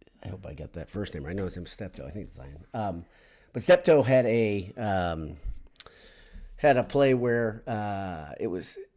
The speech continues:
Sorcy, I think is his name, the I U quarterback, does not throw a hard ball about half the time he throws. He just kinda floats it out there. Steptoe is so worried about making sure his,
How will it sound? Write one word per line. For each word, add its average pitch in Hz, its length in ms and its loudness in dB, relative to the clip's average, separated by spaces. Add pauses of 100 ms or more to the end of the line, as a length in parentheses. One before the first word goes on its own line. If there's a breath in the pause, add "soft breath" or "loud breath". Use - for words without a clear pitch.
(340)
Sorcy, 151 720 4
I 123 60 -2
think 127 160 0
is 123 100 -2
his 120 120 -4
name, 131 260 2
the 113 160 0
I 107 120 2
U 120 140 0
quarterback, 123 840 -2
does 120 180 -4
not 127 280 2
throw 113 220 0
a 87 40 -4
hard 113 360 0
ball 110 260 4
about 107 260 -2
half 110 240 -4
the - 80 -6
time 110 180 -2
he 90 60 -6
throws. 110 240 -2
He 110 40 -8
just 107 180 -6
kinda 120 240 -2
floats 123 400 -2
it 104 80 -4
out 107 220 -4
there. 78 200 -10 (560 loud breath)
Steptoe - 360 8
is 135 160 6
so 165 240 8
worried 156 420 8
about 117 280 2
making 120 220 0
sure 117 200 -2
his, 110 300 -2